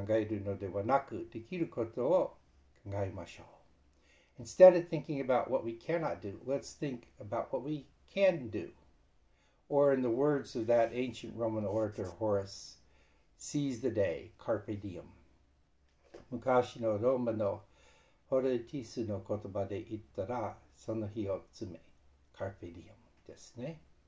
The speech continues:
So, what can we do? 何ができるでしょうか？どのようなことができる？まあ、もちろん手紙やはがきとかを使って電話でもういろいろ人に励ましと福音を伝えることができます。でも、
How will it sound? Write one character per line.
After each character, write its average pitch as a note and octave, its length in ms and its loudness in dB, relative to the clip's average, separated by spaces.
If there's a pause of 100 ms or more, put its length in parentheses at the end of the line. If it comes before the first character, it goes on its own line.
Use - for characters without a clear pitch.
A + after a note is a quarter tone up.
(560)
So, C#3 460 4
what E3+ 280 6
can C#3+ 240 4
we A2 80 -2
do? F#2+ 140 -12 (480)
何 C3+ 400 -4 (260)
が A2 120 -2
で G2 120 -10
き G#2 160 -10
る F#2 140 -10
で E2+ 100 -14
し - 140 -14
ょ E2+ 140 -8
う - 40 -20
か？ - 100 -16 (200)
ど G#2 160 -8
の A2 100 -6
よ G2+ 160 -4
う - 20 -10
な F#2 80 -10
こ - 160 -12
と F2 100 -14
が E2+ 140 -12
で E2+ 160 -20
き - 80 -14
る？ - 100 -20 (720)
ま D3 140 4
あ、 C#3 60 4
も E3 180 2
ち F3 160 -6
ろ B2 160 4
ん - 80 -6
手 A2 120 -8
紙 A#2 420 0
や G2+ 240 -2
は G#2+ 160 -4
が G#2 200 -4
き F#2+ 160 -14
と - 180 -10
か G2+ 320 -2
を F2 60 -6
使 - 200 -10
っ F#2+ 120 -4
て G#2+ 360 -6
電 G#2+ 220 -6
話 G#2 160 -6
で A2+ 340 -6 (520)
も G2+ 140 -4
う F2+ 60 -8
い F#2+ 60 -10
ろ A2+ 140 0
い A2+ 40 0
ろ G#2+ 160 0
人 G#2+ 260 -8
に B2 200 -8
励 G#2 340 -6
ま G2+ 160 -4
し G#2+ 180 -14
と G#2 120 -14
福 G2+ 180 -14 (120)
音 G2 80 -6
を F#2 40 -10
伝 G#2 220 -4
え G#2+ 40 -2
る A#2 160 -2
こ - 120 -12
と G2 100 -10
が F2 60 -8
で F#2+ 140 -14
き - 140 -20
ま F2+ 180 -14
す。 - 180 -20
で G#2+ 60 -14
も、 A2 240 -10